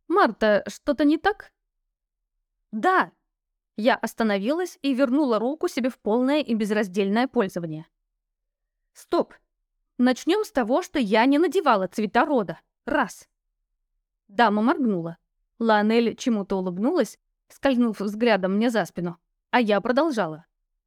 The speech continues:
"Два. Я тут по просьбе Орлана. Он, кстати, вам сын?"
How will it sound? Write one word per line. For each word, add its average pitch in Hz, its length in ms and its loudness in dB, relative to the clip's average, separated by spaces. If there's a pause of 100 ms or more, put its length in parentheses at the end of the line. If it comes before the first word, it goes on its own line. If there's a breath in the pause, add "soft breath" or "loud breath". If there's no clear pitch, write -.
(540)
"Два. 226 420 0 (460)
Я 240 280 0
тут - 160 -4
по 214 100 0
просьбе 254 360 0
Орлана. 240 540 -2 (360)
Он, 285 220 4
кстати, 277 340 -2
вам 262 380 2 (300)
сын?" 440 300 -2